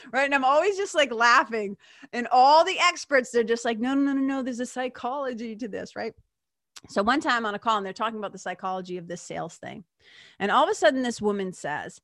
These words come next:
and I can't tell you how many coaches, uh, have advised this, right? They're like, "So when you're about to tell them what the price of your product is, you tell them what it is." And this isn't necessarily so much a trick.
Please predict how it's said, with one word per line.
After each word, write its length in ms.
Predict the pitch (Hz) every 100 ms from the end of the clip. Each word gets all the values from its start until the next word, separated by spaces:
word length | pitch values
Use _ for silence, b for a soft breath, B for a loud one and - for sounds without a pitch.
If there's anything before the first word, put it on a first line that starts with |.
| _ _
and 80 | -
I 80 | 320
can't 340 | 370 440 359
tell 200 | 285 269
you 200 | 254 226
how 540 | 214 - 247 247 262 269
many 300 | 254 240 226
coaches, 720 | - 208 208 - 170 170 - b b b -
uh, 180 | 214 208
have 280 | 208 220 214
advised 720 | 196 175 190 196 196 190 170
this, 280 | 180 156 -
right? 160 | 185
They're 120 | 190 190
like, 180 | 185 b b b
"So 240 | - 233 220
when 200 | 214 226
you're 120 | 214
about 320 | 208 247 277
to 100 | 262
tell 380 | - - 220 254
them 200 | 220 208
what 160 | 196 190
the 60 |
price 480 | 180 - 220 226 -
of 140 | 208
your 140 | 185 180
product 520 | - 208 202 190 -
is, 300 | 156 147 - _ _ _
you 180 | - 214
tell 420 | 196 - 240 269 247
them 180 | 226
what 180 | 214 208
it 140 | 180 175
is." 540 | 185 165 160 185 - _ _
And 140 | 240 294
this 140 | 440
isn't 240 | 320 220
necessarily 600 | 202 190 190 - 185 180
so 180 | 180 190
much 240 | 185 185 _
a 60 | 175
trick. 380 | - - 139